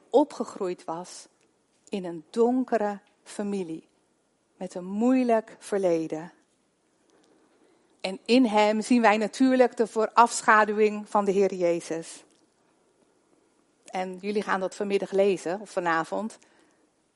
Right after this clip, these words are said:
Eh, zelfs deze goede koning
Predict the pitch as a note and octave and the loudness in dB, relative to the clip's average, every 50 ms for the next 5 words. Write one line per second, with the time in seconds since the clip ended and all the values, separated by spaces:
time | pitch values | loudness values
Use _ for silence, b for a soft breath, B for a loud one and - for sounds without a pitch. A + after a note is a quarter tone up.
0 | _ _ _ _ F#3+ F#3 F3+ F3 E3+ E3+ E3+ E3 F3 - _ - A3+ A3 A3+ A3 | _ _ _ _ 0 2 2 2 0 -2 -4 -6 -8 -12 _ 4 4 4 4 4
1 | - - A3+ G#3+ G#3 - - - - - F4+ F#4 D4 - - A#3 G#3+ A3+ A#3+ A3+ | 4 4 4 4 2 0 -6 0 6 8 8 8 8 4 4 4 4 4 4 2
2 | A#3 A#3 A#3 A#3 A#3+ | 2 0 0 0 -2